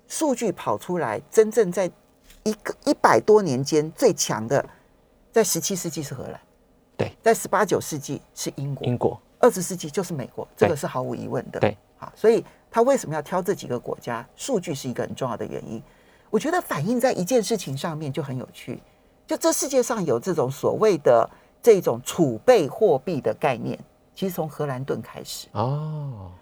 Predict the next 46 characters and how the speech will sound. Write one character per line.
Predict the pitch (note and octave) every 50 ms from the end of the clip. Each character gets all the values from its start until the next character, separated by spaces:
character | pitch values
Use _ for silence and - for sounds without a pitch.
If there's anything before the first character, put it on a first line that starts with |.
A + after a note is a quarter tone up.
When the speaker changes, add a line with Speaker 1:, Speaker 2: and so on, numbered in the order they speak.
| _ _ -
Speaker 1:
但 | E4 E4+ E4+ -
是 | -
之 | D#4+ D#4
前， | - C4 -
Speaker 2:
对。 | - G#3+
Speaker 1:
哎， | G3 - - _ _ _ _ _ _ _ _ _ _ -
你 | B3 A3+ A#3+ A3+ F3+ E3+
的 | A#3+ B3+
货 | B3+ E4 D4 A#3+
币 | - B3+
我 | A3 E3+ D3
为 | E3 A3
什 | G#3+ - B2+
么 | B2+
要 | C#3 D#3+ D3
接 | C#3 - D3+ C#3+
收？ | C3 - - C3 B2 A#2 A2 - -
Speaker 2:
对。 | - C#3+ C#3 A#2 F#2+ F2+ F#2 - _ _ _ _ _ _ -
Speaker 1:
那 | - F4 F4
时 | - - C4
候 | C#4+ D4+
你 | B3 F#3+
记 | F3+ - C4
不 | B3+
记 | B3 - B3+
得 | A3+
那 | A3+ C4 B3+
时 | - A#3
候 | A3+ A#3 -
英 | B3+ B3+ C4
国 | A#3 G3+ F#3+
要 | A3 A3 G3+
打 | F#3+ F3 D3 C#3
那 | C#3+ F#3+ F3+
个 | F3+ F3
鸦 | - G3+ F#3+
片 | G3 G#3 F#3+ F3+
战 | F#3 F3 E3
争 | D#3+ E3 E3 E3
的， | D#3+ C#3+
他 | - A3+
的 | A3+ A3+ G3+
理 | E3+ C3+
由 | A#2+ C3 C#3
是 | C#3+ - F#3
说 | E3+ - E3 E3